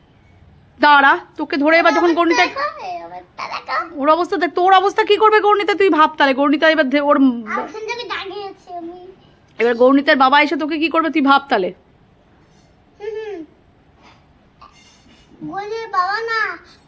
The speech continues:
Speaker 1: তাহলে?
Speaker 2: সবাই আসবে আমাদের।
Speaker 1: সবাই কে কে?
Speaker 2: বাবা,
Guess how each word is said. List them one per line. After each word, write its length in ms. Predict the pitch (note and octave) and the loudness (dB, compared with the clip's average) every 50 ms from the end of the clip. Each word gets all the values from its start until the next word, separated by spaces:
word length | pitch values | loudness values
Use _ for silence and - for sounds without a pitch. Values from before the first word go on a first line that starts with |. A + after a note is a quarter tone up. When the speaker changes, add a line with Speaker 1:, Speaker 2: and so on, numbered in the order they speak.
| _ - | _ -8
Speaker 1:
তাহলে? 240 | - G#3+ A#3 D4 - - D4+ - _ _ _ _ _ _ _ _ _ - - | -6 -4 -2 -2 -2 -4 -8 -14 _ _ _ _ _ _ _ _ _ -18 -14
Speaker 2:
সবাই 300 | D#4 D#4+ E4 A4 B4 B4+ C5+ B4 | -12 -8 -6 -4 -4 -4 -2 -4
আসবে 360 | A#4+ A#4 G#4+ G#4+ F4+ G4 F#4 | -4 -4 -8 -10 -10 -8 -8
আমাদের। 440 | F4 E4+ E4 D#4+ C#4+ C#4 C#4 D4 C#4+ | -6 -8 -8 -12 -14 -14 -16 -12 -8
Speaker 1:
সবাই 280 | C#4 B3 B3 C#4+ D4 | -4 -2 0 0 0
কে 120 | C4+ D#4+ D4 | 0 -2 -2
কে? 160 | - A3 F3+ E3+ - _ _ _ _ _ _ _ _ _ _ _ _ _ - - _ _ _ _ _ _ _ - F#4+ F#4 G4 F#4 F#4+ F4+ | -2 -2 -4 -4 -8 _ _ _ _ _ _ _ _ _ _ _ _ _ -20 -20 _ _ _ _ _ _ _ -20 -18 -16 -14 -14 -12 -12
Speaker 2:
বাবা, 240 | F#4 F#4 F#4 G4 | -12 -10 -8 -6